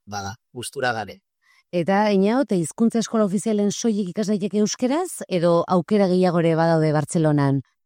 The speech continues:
Speaker 1: Bai, Bartzelonan bertan aukera gehiago dare. Euskal Etxe, mm,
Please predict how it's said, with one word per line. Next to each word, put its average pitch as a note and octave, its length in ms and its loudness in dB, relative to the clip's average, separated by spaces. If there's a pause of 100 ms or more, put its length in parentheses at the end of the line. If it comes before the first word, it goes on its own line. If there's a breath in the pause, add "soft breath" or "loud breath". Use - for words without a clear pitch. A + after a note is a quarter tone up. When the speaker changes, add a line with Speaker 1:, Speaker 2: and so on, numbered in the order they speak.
(840)
Speaker 1:
Bai, C3 260 2
Bartzelonan F3 540 0
bertan F#3+ 320 0
aukera D3 400 -4
gehiago B2 300 -2
dare. G#2+ 260 -8
Euskal C#3+ 400 -4
Etxe, B2 460 -2
mm, A2+ 320 -6